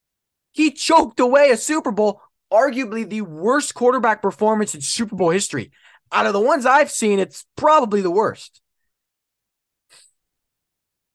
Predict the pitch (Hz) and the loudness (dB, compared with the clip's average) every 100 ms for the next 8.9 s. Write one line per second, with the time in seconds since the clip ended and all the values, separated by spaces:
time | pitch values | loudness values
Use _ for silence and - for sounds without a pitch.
0 | _ _ _ - 294 - 170 226 220 - | _ _ _ -2 -2 -2 -2 -2 -2 -8
1 | 143 - 247 240 170 170 _ - 226 220 | -12 -4 -2 -2 -6 -6 _ 2 4 4
2 | 156 - _ 143 170 175 - 156 - 147 | 2 -4 _ -4 -2 -2 -2 -2 -2 -4
3 | 139 135 113 87 - - - - _ _ | -4 -2 -2 -4 -10 -16 -16 -20 _ _
4 | _ _ _ _ _ - 277 285 208 220 | _ _ _ _ _ -4 0 0 0 -2
5 | 165 196 175 - 190 185 160 127 - 127 | 0 0 -2 0 2 4 2 -2 -4 -2
6 | 110 98 - 107 98 - 92 92 _ _ | -2 -4 -6 -8 -8 -12 -14 -16 _ _
7 | _ _ _ _ _ _ _ 254 262 240 | _ _ _ _ _ _ _ 0 2 0
8 | 220 - - 190 202 214 247 254 - | -2 -6 -4 0 0 2 0 0 -8